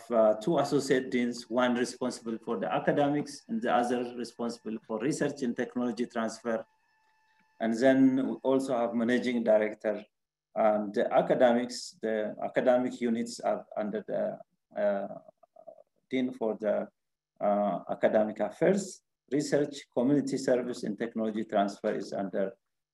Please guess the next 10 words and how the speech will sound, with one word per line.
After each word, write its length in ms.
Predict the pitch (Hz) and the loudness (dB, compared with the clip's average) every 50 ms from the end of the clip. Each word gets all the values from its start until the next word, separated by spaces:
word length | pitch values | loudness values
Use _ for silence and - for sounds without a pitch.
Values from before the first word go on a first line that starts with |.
| _ | _
uh, 280 | - - 107 104 101 95 | -2 0 2 2 2 0
associate 480 | - 98 - 123 113 - 127 113 - - | 0 -2 -2 -2 0 2 2 2 2 2
dean 240 | 120 113 110 110 110 | 0 0 0 0 -2
for 180 | - - 107 | -2 -2 -2
research 460 | 101 107 127 - - 123 107 - - - | 0 0 0 0 0 0 0 0 -2 -8
and 120 | - - | -10 -8
technology 480 | - 113 98 - 120 113 110 101 110 101 | -8 -8 -4 -2 0 0 0 0 -2 -4
transfer. 600 | - - 104 110 127 - - 156 147 147 147 - - _ _ - - - _ _ _ _ _ | -2 -2 -2 -2 -2 0 2 4 6 6 4 2 -6 _ _ -20 -20 -20 _ _ _ _ _
And, 280 | - 127 135 135 131 127 | 4 6 6 6 8 10
uh, 680 | 127 123 123 123 120 120 117 113 110 107 104 107 104 | 10 12 12 12 12 10 10 10 8 8 6 4 2